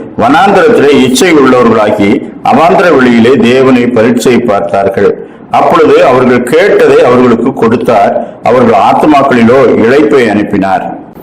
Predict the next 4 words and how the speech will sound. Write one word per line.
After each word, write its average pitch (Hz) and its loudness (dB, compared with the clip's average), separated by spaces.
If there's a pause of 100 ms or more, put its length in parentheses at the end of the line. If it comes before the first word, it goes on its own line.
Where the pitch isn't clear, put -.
(260)
எரேமியா 123 2
முப்பத்திரெண்டு 117 2
பத்தொன்பது, 107 0 (380)
"அவனவனுக்கு 160 2